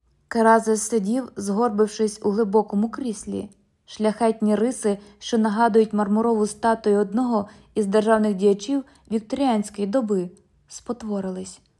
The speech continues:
Обличчя обм'якло. Здавалося, він зараз заплаче. Я вагався. Я розгубився. Коли він сказав це, кров кинулась мені в обличчя, а тепер я відчував, що блідий.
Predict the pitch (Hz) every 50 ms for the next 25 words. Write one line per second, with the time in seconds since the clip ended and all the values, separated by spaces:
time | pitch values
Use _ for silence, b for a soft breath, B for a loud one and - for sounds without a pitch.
0 | _ _ _ _ _ - 214 214 196 202 214 214 208 208 - 208 202 196 - -
1 | - 214 196 214 220 214 202 185 180 - 196 190 196 202 - _ _ _ _ _
2 | _ _ _ _ _ _ _ _ _ _ - 208 196 220 208 220 226 220 214 214
3 | 214 214 - 226 208 208 214 208 190 220 214 214 208 208 202 - - - 202 196
4 | 220 214 - 269 262 233 208 - - - 196 - 208 - _ _ _ _ _ _
5 | _ - 196 196 190 202 208 208 208 196 190 - - - - 214 - - _ _
6 | _ _ - 202 196 214 202 196 202 202 196 190 208 202 190 247 262 240 226 -
7 | - 196 190 196 - _ _ _ _ _ _ _ _ _ _ _ _ _ _ _
8 | - - 226 226 220 214 208 208 208 208 - - 214 208 190 214 254 285 294 277
9 | - - - 190 185 185 190 - _ _ _ _ _ - - 233 240 233 220 226
10 | - 247 247 233 233 226 220 214 214 - 226 226 220 220 220 190 208 202 202 254
11 | 262 247 226 - - 202 196 185 185 B B B B B - 214 214 - 226 220
12 | 220 - 226 226 226 220 220 208 196 214 208 - 220 214 202 214 214 214 208 214
13 | B B B B _ - - - 233 208 190 196 214 214 208 214 240 220 196 185
14 | 180 185 -